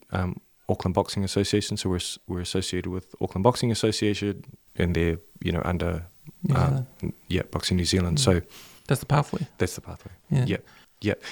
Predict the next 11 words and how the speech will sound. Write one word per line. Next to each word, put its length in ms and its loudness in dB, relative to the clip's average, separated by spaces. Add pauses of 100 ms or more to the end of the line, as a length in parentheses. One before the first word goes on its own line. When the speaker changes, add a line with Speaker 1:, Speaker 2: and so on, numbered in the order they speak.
Speaker 1:
And 140 2
so, 300 4 (120)
so 280 8
my 260 6
son, 200 4
for 120 0
Speaker 2:
<clears throat> 60 2
Speaker 1:
example, 500 0
you 100 -2
know, 180 0 (120)
um, 340 -2